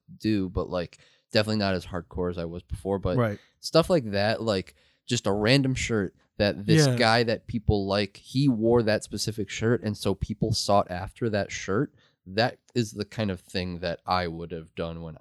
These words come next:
Speaker 1: I was, like, big into it. Like, I remember I, Marty McFly in Back to the Future,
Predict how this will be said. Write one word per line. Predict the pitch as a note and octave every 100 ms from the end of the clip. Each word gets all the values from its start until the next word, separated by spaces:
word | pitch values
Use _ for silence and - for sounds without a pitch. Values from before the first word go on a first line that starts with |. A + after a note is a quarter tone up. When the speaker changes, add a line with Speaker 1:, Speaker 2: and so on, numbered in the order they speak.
| -
Speaker 1:
I | F2+ F2
was, | D#2+ D#2+ D#2+ - - -
like, | F#2+ F2+ -
big | F2+ E2+ E2+
into | E2+ -
it. | D#2+
Like, | E2 F#2
I |
remember | G2 G2+ G2 F#2 E2+ - _ _ _ _
I, | G2 G2 F#2 E2+ E2 - _ _ -
Marty | B2 B2+
McFly | B2 G#2+ - G2 G2+ G2 E2+ E2+
in | F#2 F2+
Back | F#2 -
to |
the | F#2+
Future, | F2+ F#2+ E2+ - E2